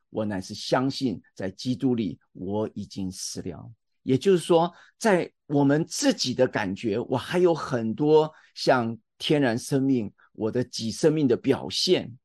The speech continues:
我不觉得我真的已经死了。但是神的话是这么的确定，那我们就相信，用信心来接受。弟兄姐妹，这就是信心。但是信心呢，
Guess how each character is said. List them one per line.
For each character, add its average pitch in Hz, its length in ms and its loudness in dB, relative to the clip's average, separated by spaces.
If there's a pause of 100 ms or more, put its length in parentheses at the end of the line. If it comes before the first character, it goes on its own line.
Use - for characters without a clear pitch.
(120)
我 139 120 -4
不 214 160 -4
觉 139 400 2
得 139 320 2 (220)
我 110 100 -10
真 151 260 -6
的 139 80 0
已 107 120 -2
经 107 160 -8
死 - 240 -10
了。 69 260 -10 (240)
但 185 100 -2
是 185 120 -2
神 143 240 0
的 185 100 6
话 165 360 -4
是 - 180 -12
这 160 140 0
么 113 120 0
的 95 220 -4
确 - 400 -2 (100)
定， 143 240 -2 (480)
那 160 140 2
我 127 180 4
们 131 320 0
就 139 340 2 (200)
相 220 480 2
信， 202 420 -2 (540)
用 175 200 2
信 202 380 2
心 156 260 -4
来 90 140 0
接 110 240 -4
受。 - 320 -8 (320)
弟 - 80 0
兄 131 80 4
姐 120 100 -4
妹， 98 120 -4
这 - 180 -4
就 131 200 -2
是 104 160 -12
信 113 300 -4
心。 104 400 -10 (220)
但 131 100 -2
是 135 140 -2
信 143 260 0
心 131 220 -2
呢， 123 180 -2